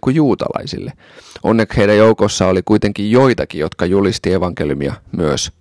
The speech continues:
pakanoille. Ja Paavali sitten omissa kirjeissään aika paljon käsittelee tätä pakanoiden ja juutalaisten välistä problematiikkaa.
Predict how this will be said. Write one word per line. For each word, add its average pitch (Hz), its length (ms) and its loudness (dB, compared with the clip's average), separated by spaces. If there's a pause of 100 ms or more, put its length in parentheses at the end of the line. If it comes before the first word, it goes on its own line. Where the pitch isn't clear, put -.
(140)
pakanoille. 50 680 -10 (1200)
Ja 92 100 0
Paavali 131 400 4
sitten 120 300 0
omissa 120 340 2
kirjeissään 101 640 2
aika 110 200 0
paljon 104 360 2
käsittelee 92 580 -2
tätä 87 260 -4
pakanoiden 98 600 -2
ja 87 80 0
juutalaisten 80 680 -2
välistä 71 420 -4 (180)
problematiikkaa. 76 1000 -4